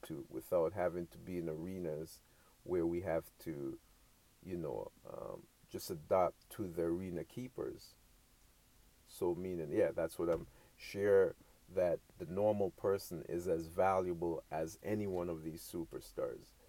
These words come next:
So these are a few of the message I'm trying to convey. You can't, superstars, yes, blah, blah, blah, but there, you're, you have to understand and always go back to the fact that you have the gift of time.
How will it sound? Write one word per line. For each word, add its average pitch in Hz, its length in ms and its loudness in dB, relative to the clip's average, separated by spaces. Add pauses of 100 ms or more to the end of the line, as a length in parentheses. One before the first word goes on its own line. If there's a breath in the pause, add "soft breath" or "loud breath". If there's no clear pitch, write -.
So - 80 -10
these 95 380 -6
are 92 280 4
a - 60 2
few 101 240 -4
of 85 140 -2
the 85 60 -2
message 85 380 -4
I'm 87 180 -2
trying 73 260 -4
to - 80 -16
convey. 73 380 -6 (340 loud breath)
You 87 100 -4
can't, 104 580 0 (380 soft breath)
superstars, 110 760 2
yes, 101 440 2 (440 loud breath)
blah, 95 220 4
blah, 87 240 4
blah, 85 360 2 (200)
but - 160 4 (800)
there, 95 500 6 (320)
you're, 98 340 0 (120)
you 104 180 2
have 107 280 8
to - 100 0 (100)
understand 98 580 0
and 85 100 -2
always 95 420 2
go 87 220 0
back 87 400 2
to 87 80 -16
the 85 100 -4
fact - 340 0
that - 140 -2
you 90 160 -8
have 92 240 -2
the - 80 -6
gift - 400 -4
of 76 220 -2
time. 85 380 -4